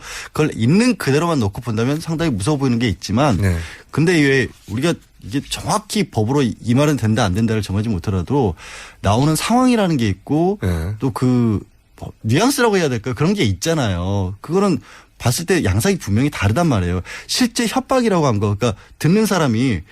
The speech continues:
Speaker 1: 들어서 딱 그거죠. 박영수 특검이 그 얘기를 들었을 때 "어우, 저 정도면 정말 무섭다"라고 느낄 만한 상황이 있고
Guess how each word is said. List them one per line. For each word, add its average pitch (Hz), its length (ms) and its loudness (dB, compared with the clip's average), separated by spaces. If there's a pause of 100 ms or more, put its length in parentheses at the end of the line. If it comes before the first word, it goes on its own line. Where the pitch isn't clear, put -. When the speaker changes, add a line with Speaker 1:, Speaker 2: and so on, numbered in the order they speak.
(320)
Speaker 1:
들어서 214 260 2
딱 233 120 0
그거죠. 135 300 -2
박영수 147 500 -4
특검이 180 380 -2
그 - 120 -2
얘기를 135 220 2
들었을 110 380 -4
때 147 80 0
"어우, 113 260 2
저 104 140 0
정도면 143 340 2
정말 110 240 0
무섭다"라고 165 840 0
느낄 123 260 -2
만한 131 240 0
상황이 160 320 0
있고 110 500 0